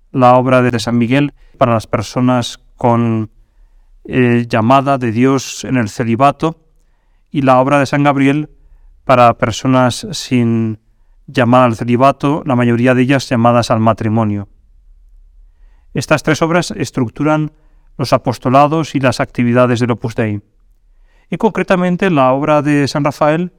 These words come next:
es la obra a la cual el fundador dio prioridad. Podemos decir que en el comienzo de la obra, esa actitud suya de dedicarse, como se llamaban entonces, a los intelectuales, hoy diríamos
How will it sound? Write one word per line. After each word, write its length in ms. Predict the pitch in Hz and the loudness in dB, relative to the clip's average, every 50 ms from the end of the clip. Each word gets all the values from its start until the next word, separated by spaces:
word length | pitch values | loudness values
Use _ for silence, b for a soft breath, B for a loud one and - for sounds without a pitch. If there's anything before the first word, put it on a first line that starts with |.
| _ _ _ _ _ _ _ _ | _ _ _ _ _ _ _ _
es 160 | - 131 - | -8 -6 -2
la 220 | 143 147 143 143 147 | 0 2 2 2 2
obra 300 | 147 147 151 156 156 165 | 0 0 -2 -2 -2 -2
a 100 | - - | -2 0
la 140 | 135 131 127 | 0 -2 -2
cual 420 | - - 151 147 147 147 151 - - | -2 0 0 2 2 0 -2 -4 -6
el 120 | 139 127 | -6 -6
fundador 560 | - - 156 160 156 143 147 151 151 175 156 | -4 -2 -2 0 0 0 0 -2 -2 -4 -6
dio 200 | 127 131 147 151 | -2 -2 -2 -2
prioridad. 560 | - - 135 131 127 120 120 113 123 113 101 - - - _ _ _ _ _ _ _ _ _ | -2 -2 0 0 0 0 0 0 0 0 0 -4 -10 -20 _ _ _ _ _ _ _ _ _
Podemos 300 | _ 139 127 127 135 135 | _ -4 0 0 0 0
decir 280 | 135 139 - 160 147 143 | 0 -2 -2 -2 -4 -4
que 320 | - - 139 135 127 - _ _ _ _ _ _ _ _ _ | -2 -2 -2 -2 -2 -6 _ _ _ _ _ _ _ _ _
en 100 | 156 143 | 0 0
el 100 | 135 - | 0 0
comienzo 380 | - 131 127 139 135 - 147 | 0 0 0 0 0 0 -2
de 80 | 139 139 | 0 0
la 180 | 135 139 147 151 | 2 2 2 2
obra, 360 | 156 156 151 151 165 165 - _ _ _ _ _ _ _ _ _ _ - - | 0 0 -2 -2 -2 -4 -8 _ _ _ _ _ _ _ _ _ _ -10 -4
esa 600 | - 139 - - - 143 135 135 131 131 123 123 123 139 113 113 | -4 -4 -2 0 0 2 4 4 4 4 2 2 0 -4 -6 -6
actitud 420 | 127 135 - - 139 117 - 170 160 | -8 -8 -4 -4 -4 -4 -2 -4 -4
suya 480 | - - 170 165 139 147 143 151 156 - - _ _ _ _ _ _ _ _ _ _ - | -4 -4 -4 -2 0 -2 -2 -2 -4 -10 -16 _ _ _ _ _ _ _ _ _ _ -8
de 380 | 175 151 131 143 135 131 127 | -6 -4 -2 0 0 0 0
dedicarse, 680 | 117 127 127 117 120 - 147 139 131 - - 160 143 | 0 -2 -2 -2 -2 -2 -2 -2 -2 -4 -4 -6 -4
como 180 | - 143 131 127 | -2 -2 -4 -2
se 120 | - - | -2 -2
llamaban 280 | 135 127 135 135 143 139 | 0 0 2 2 2 2
entonces, 520 | 135 127 123 - 139 131 120 - 135 - | 0 0 0 0 0 -2 -2 -2 -4 -2
a 40 | 143 | 0
los 220 | 131 135 123 - - | 0 -2 -2 -4 -6
intelectuales, 960 | - 143 131 123 127 120 123 - - - 147 147 143 139 147 143 139 - - - | -4 -4 -4 -2 -4 -4 -6 -6 -6 -2 0 0 2 2 0 -4 -6 -8 -8 -8
hoy 140 | 165 135 | -6 -4
diríamos 640 | 123 135 127 131 131 127 127 127 123 113 - - - | -2 -2 0 2 2 2 2 0 -2 -4 -8 -12 -20